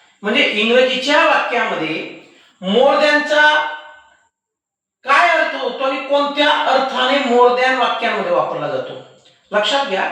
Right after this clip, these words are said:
हा more than म्हणजे काय, च्यापेक्षा जास्त, च्यापेक्षा अधिक,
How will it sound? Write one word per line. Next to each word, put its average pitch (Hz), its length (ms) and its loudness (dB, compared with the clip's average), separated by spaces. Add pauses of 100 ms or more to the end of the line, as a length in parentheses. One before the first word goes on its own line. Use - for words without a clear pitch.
(560)
हा 294 240 2
more 320 320 2
than 330 140 2
म्हणजे 320 300 -2
काय, 247 360 0 (600)
च्यापेक्षा 254 800 0
जास्त, - 380 -2 (1200)
च्यापेक्षा 262 800 2 (300)
अधिक, - 400 -4